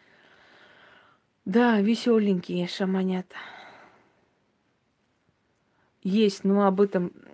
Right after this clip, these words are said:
потом поговорим, потому что это долго объяснять. Мне щас уже, честно говоря, усталость. Это египетская, вот видите, египетский угол.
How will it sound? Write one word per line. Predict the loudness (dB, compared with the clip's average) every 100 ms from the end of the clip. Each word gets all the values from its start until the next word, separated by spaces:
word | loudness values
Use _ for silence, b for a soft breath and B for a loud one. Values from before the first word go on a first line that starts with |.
| -8
потом | -6 -4 -2 -2
поговорим, | -4 -6 -6 -6 -8
потому | -12 -14
что | -12
это | -10 -6
долго | -4 -4 -6 -8
объяснять. | -10 -12 -10 -10 -10
Мне | -14
щас | -14 -16 -16
уже, | -8 -8 -8 b b b b b _
честно | -18 -16 -12
говоря, | -8 -8
усталость. | -8 -10 -10 -10 -10 -10
Это | -8 -10
египетская, | -10 -8 -8 -8 -14 -16 -12 -12
вот | -14 -16
видите, | -18 -18 -20 -20 -20 _ _ _ _ _ b b b b _
египетский | -14 -10 -10 -8 -12 -12 -10 -10
угол. | -10 -12 -14 -14